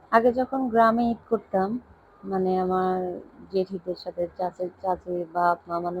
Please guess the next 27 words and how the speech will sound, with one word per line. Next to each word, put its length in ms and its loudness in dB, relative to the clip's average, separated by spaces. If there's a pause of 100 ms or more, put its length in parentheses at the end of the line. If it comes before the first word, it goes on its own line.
পরিবারের 380 0
সবার 280 -6
সাথে 180 -16
যখন 280 -6
ঈদ 160 -8
করতাম 280 -8
একসাথে 440 -12 (220)
গ্রামে, 340 -4 (920)
তো 60 -2 (120)
সেই 200 2
সময়টাই 420 2
ছিল 220 -4
না 140 -2
অন্যরকম। 600 -2 (760)
এতই 340 2
ভালো 280 2
লাগতো, 340 2
এত 280 -4
ভালো 280 0
লাগতো। 360 -4 (200)
আবার 260 4
ওইখানে 300 -2
আমি 140 -4
কিন্তু 240 -8
ঈদগাহ 420 0
মাঠে 300 -4
যেতাম 360 -8